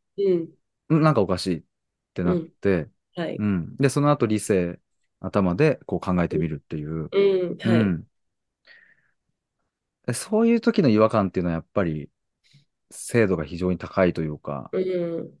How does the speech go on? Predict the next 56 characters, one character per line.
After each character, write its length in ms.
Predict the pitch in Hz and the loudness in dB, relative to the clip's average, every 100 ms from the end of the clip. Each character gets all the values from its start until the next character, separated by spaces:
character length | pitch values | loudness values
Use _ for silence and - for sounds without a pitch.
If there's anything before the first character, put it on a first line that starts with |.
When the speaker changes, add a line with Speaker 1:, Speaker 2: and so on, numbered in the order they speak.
| _ - | _ -6
Speaker 2:
ま 120 | 113 | -4
あ、 40 | |
外 260 | - 110 135 | -2 -2 -2
す 60 | - | -2
こ 140 | 127 | 0
と 80 | 120 | 4
は 140 | 87 | 2
あ 20 | |
ん 100 | 80 | 2
ま 80 | 85 | -2
な 160 | 87 101 | 0 2
い 80 | 80 | 0
な 120 | 82 | -2
っ 60 | |
て 160 | - - | -6 -12
い 40 | |
う 40 | 78 | -12
感 220 | 82 78 | -10 -10
じ 100 | 76 | -4
が、 180 | 95 - | -4 -4
Speaker 1:
う 20 | |
ん、 80 | - | -6
う 60 | - | -12
ん、 180 | 165 - | -12 -6
う 80 | - | 0
ん。 120 | 95 | 0
Speaker 2:
う 20 | |
ん、 40 | 80 | 0
先 240 | - 107 | -2 -2
に 80 | 95 | -2
心 280 | 92 92 80 | -2 0 -2
で 80 | |
感 200 | 73 82 | -4 -10
じ 120 | 76 - | -10 -8
て 100 | 78 | -10
る 160 | 76 - _ | -10 -16 _
っ 40 | - | -10
て 80 | |
い 100 | 78 | -8
う 40 | 76 | -8
の 100 | 73 | -10
が。 140 | 62 | -12
Speaker 1:
は 220 | - 180 | -12 -12
い。 160 | 170 - _ - | -12 -16 _ -6
Speaker 2:
う 60 | 101 | -2
ん。 440 | 98 87 78 92 - _ _ _ _ _ _ _ _ _ _ _ _ _ | 0 0 -2 -8 -20 _ _ _ _ _ _ _ _ _ _ _ _ _
そ 140 | - | -10
れ 60 | 90 | -8
も 120 | 85 | -6
思 180 | 85 80 | -6 -6
う 40 | 71 | -10
な。 200 | 73 73 _ _ _ _ _ _ _ _ _ _ _ _ _ _ _ _ - | -18 -20 _ _ _ _ _ _ _ _ _ _ _ _ _ _ _ _ -8
う 60 | |
ん。 300 | 92 87 78 - - _ _ _ _ _ _ _ _ _ _ _ _ _ _ _ _ _ _ _ _ _ _ _ _ _ _ _ _ _ _ _ _ _ _ _ _ _ _ _ _ _ _ _ _ _ _ - | -4 -4 -6 -12 -20 _ _ _ _ _ _ _ _ _ _ _ _ _ _ _ _ _ _ _ _ _ _ _ _ _ _ _ _ _ _ _ _ _ _ _ _ _ _ _ _ _ _ _ _ _ _ -18
そ 60 | |
う 100 | - | -18